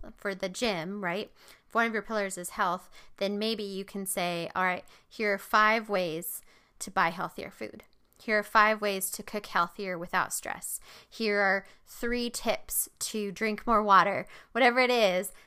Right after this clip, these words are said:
that kind of just offers them free value, like, things that help their life,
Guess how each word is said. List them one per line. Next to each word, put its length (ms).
that 180
kind 220
of 220
just 220
offers 360
them 140
free 160
value, 380
like, 240
things 340
that 360
help 420
their 200
life, 420